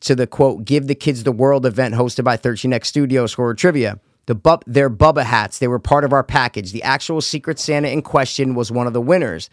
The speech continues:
The story that we got was that your son couldn't take his eyes off the hat. The gentleman gladly parted w-, parted with his prize. After all, the whole thing was about the children, right? There's something special about the true Spooky Empire attendees. We would literally give you the hats off our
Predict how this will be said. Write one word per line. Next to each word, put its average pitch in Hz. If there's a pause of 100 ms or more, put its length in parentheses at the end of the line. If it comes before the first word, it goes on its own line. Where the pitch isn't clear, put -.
(140)
The 123
story 151
that 151
we 151
got 135
was 120
that 120
your 117
son 143
couldn't 147
take 131
his 120
eyes 123
off 113
the 110
hat. 160
The 131
gentleman 131
gladly 123
parted 123
w-, 110
parted 135
with 123
his 107
prize. 123
After 127
all, 127
the 110
whole 127
thing 131
was 113
about 110
the 104
children, 131
right? 143 (320)
There's 143
something 190
special 156
about 143
the 123
true 147
Spooky 135
Empire 127
attendees. 127
We 120
would 113
literally 135
give 120
you 127
the 107
hats 110
off 107
our 104